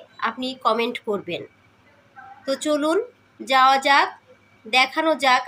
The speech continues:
আপনাদের আপুর পছন্দের জিনিসটা কি। এই তো আমি finally আমার একটা ডাইনিং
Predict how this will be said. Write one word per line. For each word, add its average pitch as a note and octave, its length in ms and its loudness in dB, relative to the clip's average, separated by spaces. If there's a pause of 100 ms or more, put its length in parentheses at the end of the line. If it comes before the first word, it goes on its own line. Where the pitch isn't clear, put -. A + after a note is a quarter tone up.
আপনাদের B3 380 -2 (880)
আপুর C4 420 -2 (160)
পছন্দের D4+ 640 -2
জিনিসটা B3+ 480 -4 (140)
কি। G#3+ 140 -10 (1160)
এই C#4+ 80 0 (120)
তো C#4 100 4 (460)
আমি C4+ 160 0 (240)
finally C#4 400 2 (100)
আমার C4 180 4
একটা C4 240 4 (140)
ডাইনিং A#3+ 300 2